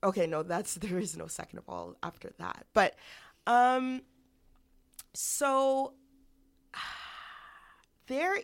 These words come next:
is a sub-discussion surrounding Meg-,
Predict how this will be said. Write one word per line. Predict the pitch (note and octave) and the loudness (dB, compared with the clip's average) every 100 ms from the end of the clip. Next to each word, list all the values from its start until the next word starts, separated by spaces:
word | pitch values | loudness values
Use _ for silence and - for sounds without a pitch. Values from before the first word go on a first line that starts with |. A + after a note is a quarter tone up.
| - | -4
is | A#3 A#3 A3+ - | -2 0 -2 -8
a | G3 | -8
sub-discussion | - - - G3 F3 G#3 G3 - D#3 D#3 - G3 A#3+ C#4+ _ _ _ _ | -8 -8 -6 -6 -6 -10 -10 -6 -6 -6 -8 -8 -8 -12 _ _ _ _
surrounding | - A3+ G3 F3+ F#3 F#3+ F#3+ F#3 | -8 -6 -2 0 0 -2 -4 -6
Meg-, | G3 F3+ | -6 -6